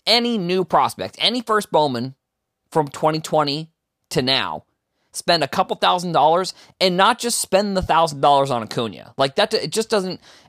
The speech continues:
it doesn't, it almost doesn't seem like even that those, those cards are actually selling. Like, and that's a conspiracy because I think that they are selling, but, like, it is so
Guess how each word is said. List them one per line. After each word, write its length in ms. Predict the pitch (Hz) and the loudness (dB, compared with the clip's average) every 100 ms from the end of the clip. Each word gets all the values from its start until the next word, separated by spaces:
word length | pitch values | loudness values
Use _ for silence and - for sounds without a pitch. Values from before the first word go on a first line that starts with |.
| - | -4
it 100 | 180 | 2
doesn't, 320 | 226 220 196 | 2 0 -6
it 140 | - - | -6 0
almost 340 | 233 285 254 | 0 2 2
doesn't 300 | 240 214 185 | 0 0 -4
seem 380 | - - 196 196 | -4 -4 -2 0
like 180 | 175 156 - | 0 -2 -4
even 420 | 160 151 135 117 | -2 0 0 0
that 260 | 147 135 | 0 0
those, 300 | - 147 127 - 117 127 127 - | 0 0 -2 -10 -14 -12 -12 0
those 240 | 147 143 | 2 2
cards 560 | 127 - 135 143 170 151 | 0 -4 2 2 2 -2
are 200 | 113 135 | -2 0
actually 400 | 127 127 135 117 | 0 -2 -2 -2
selling. 600 | - - 123 175 202 214 _ _ | -2 -2 0 0 -2 -6 _ _
Like, 180 | - 135 | -2 0
and 100 | 170 | 2
that's 260 | 175 202 202 | 2 0 0
a 40 | |
conspiracy 680 | 165 135 156 156 175 185 185 - - | -8 -4 -2 0 0 -2 -4 -10 -6
because 200 | 147 143 | -2 0
I 80 | 135 | 0
think 180 | 180 160 | 0 -2
that 140 | 151 | -2
they 100 | 123 | 0
are 180 | 104 131 | 2 2
selling, 380 | - 156 156 165 - - | 2 2 2 -2 -14 -4
but, 160 | 208 196 | 0 2
like, 240 | 170 185 - _ _ _ _ _ _ _ - | 2 0 -6 _ _ _ _ _ _ _ -8
it 180 | 170 156 | -6 -2
is 140 | 175 | -2
so 480 | - 165 156 170 170 | 0 2 4 4 0